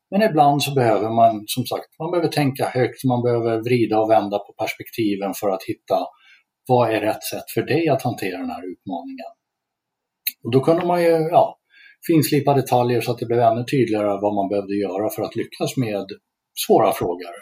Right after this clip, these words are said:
eh, ledarutmaningar som man har varje dag i projektet. Eh, funkade väldigt, väldigt bra. Eh, otroligt bra. Eh, väldigt krävande av mig som, som projektledare. Men ju mer jag kunde öppna mig,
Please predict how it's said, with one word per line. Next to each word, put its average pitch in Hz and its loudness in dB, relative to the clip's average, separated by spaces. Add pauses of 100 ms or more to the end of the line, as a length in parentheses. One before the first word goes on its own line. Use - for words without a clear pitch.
(120)
eh, 117 0
ledarutmaningar 98 -2
som - -10
man 98 -2
har 196 2
varje 101 2
dag 87 -12
i 82 -12
projektet. - -18 (720)
Eh, 98 -14 (260)
funkade 156 4
väldigt, 131 2
väldigt 92 -2
bra. 80 -8 (360)
Eh, 110 -12 (100)
otroligt 139 2
bra. 95 -14 (600)
Eh, 101 -8 (180)
väldigt 147 2
krävande 117 4
av 113 6
mig 123 2
som, 101 -2
som 104 -6
projektledare. 117 -2 (840)
Men 107 2 (400)
ju 120 4
mer 160 4
jag 123 4
kunde 113 0
öppna 131 4
mig, 127 4